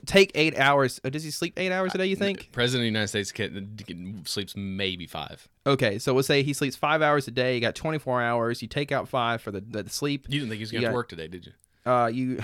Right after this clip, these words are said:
Speaker 1: <laughs> no, I didn't. This is my job right here. This is what I do at work. I just calculate how many times, how many hours a day.
Speaker 2: You just asked Siri to do your work for you. <laughs>
Speaker 1: Still, you're roughly around two hundred and sixty-six Diet Cokes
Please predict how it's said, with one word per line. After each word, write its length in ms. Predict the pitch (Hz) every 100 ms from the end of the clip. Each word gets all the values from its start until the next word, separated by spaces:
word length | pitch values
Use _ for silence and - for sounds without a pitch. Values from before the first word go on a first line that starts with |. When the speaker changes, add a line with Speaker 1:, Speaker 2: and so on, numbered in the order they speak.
| -
Speaker 1:
<laughs> 100 | -
no, 80 | 131
I 60 |
didn't. 160 | 131 104 -
This 120 | 131
is 120 | 127 135
my 120 | 127
job 220 | 135 131
right 60 | 113
here. 80 | 127
This 60 |
is 60 | 139
what 80 | 127
I 20 |
do 140 | 139
at 80 | 131
work. 240 | 127 95 -
I 100 | -
just 120 | 131 -
calculate 320 | 156 147 127
how 80 | 151
many 100 | 147
times, 240 | 160 135
how 80 | 160
many 140 | 151 139
hours 240 | 127 131
a 60 | 127
day. 100 | 127
Speaker 2:
You 140 | 220
just 180 | 226 202
asked 220 | 165 165
Siri 320 | - 151 151
to 80 | 156
do 120 | 156
your 160 | 165 226
work 300 | 208 539 302
for 140 | 240 247
you. 180 | - 330 320 - 320 - - - - -
<laughs> 100 | 311
Speaker 1:
Still, 460 | - - 302 196 135
you're 220 | 160 208
roughly 360 | 226 233 226 202
around 340 | 180 175 160
two 200 | 180 190
hundred 180 | 180 160
and 120 | 147
sixty-six 560 | - 147 - 135 135 113
Diet 260 | 127 120 -
Cokes 280 | 113 110